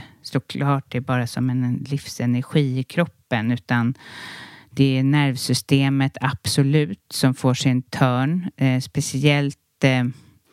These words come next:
om man har mattat ut sig. Då är det ju som att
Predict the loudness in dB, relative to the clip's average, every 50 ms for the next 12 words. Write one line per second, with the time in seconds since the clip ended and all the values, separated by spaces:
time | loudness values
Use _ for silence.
0 | _ -12 -4 0 2 2 2 2 2 0 0 -2 -2 -2 -4 -4 -4 -2 -4 -6
1 | -6 -6 -8 -6 -2 0 2 2 0 0 -4 -8 -16 -20 _ _ _ _ _ _
2 | _ _ _ -20 -20 -20 -20 -18 -20 -20 -20 -20 _ _ 0 2 4 4 4 2
3 | 2 2 0 2 2 2 4 4 4 2 0 -2 -4